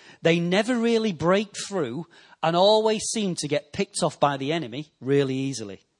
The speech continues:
Remove flesh, learn to walk in the Spirit, allow yourself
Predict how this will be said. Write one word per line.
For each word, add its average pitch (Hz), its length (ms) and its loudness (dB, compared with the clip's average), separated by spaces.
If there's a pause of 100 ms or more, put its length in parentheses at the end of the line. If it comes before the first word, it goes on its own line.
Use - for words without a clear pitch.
(800)
Remove 143 460 -6
flesh, - 720 -2 (560)
learn 139 340 2
to 165 80 -2
walk 170 300 2
in 170 100 -2
the 165 60 -2
Spirit, 139 480 -4 (500)
allow 156 480 -2
yourself 160 720 -6